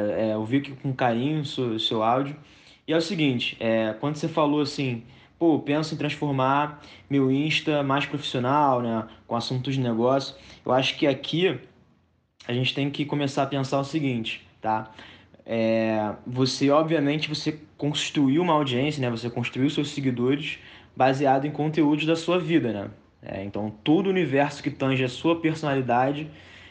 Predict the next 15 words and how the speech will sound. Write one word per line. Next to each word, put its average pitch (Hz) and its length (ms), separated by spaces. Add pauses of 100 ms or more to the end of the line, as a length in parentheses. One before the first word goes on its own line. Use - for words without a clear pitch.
é, 113 120
atraiu 139 440
pessoas 143 520
até 135 160
seguirem 135 360
você. 139 420 (600)
E 135 40
aí 151 60
você 175 160
tem 190 120
que 185 60
pensar 196 280
o 196 40
seguinte, 151 460
"Cara, 120 320